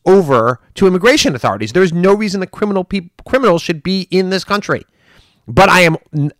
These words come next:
I am not for pulling people over for driving while Hispanic. That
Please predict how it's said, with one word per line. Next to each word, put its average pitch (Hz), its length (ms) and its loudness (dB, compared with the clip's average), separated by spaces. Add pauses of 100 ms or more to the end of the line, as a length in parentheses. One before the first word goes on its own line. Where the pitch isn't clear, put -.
(280)
I 156 180 4
am 143 200 2
not 170 540 2
for 117 640 0 (880)
pulling 208 300 2
people 156 360 0
over 131 440 4
for - 180 0
driving 151 520 4
while 135 540 2 (120)
Hispanic. - 640 -4 (460)
That 139 260 2